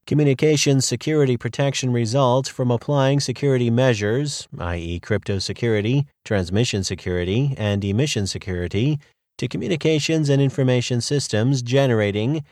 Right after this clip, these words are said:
handling, storing, processing, or using classified or sensitive information,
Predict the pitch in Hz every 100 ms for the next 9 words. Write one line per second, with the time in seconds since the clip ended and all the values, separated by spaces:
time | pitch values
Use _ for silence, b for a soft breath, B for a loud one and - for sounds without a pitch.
0 | b - 139 131 113 98 98 143 143 -
1 | - 156 147 113 95 110 143 147 _ -
2 | 151 143 - 98 - 92 113 143 B B
3 | 127 131 165 208 135 127 131 - 151 139
4 | 110 110 104 104 101 - 117 110 104 98
5 | 92 98 110 117 - 98 143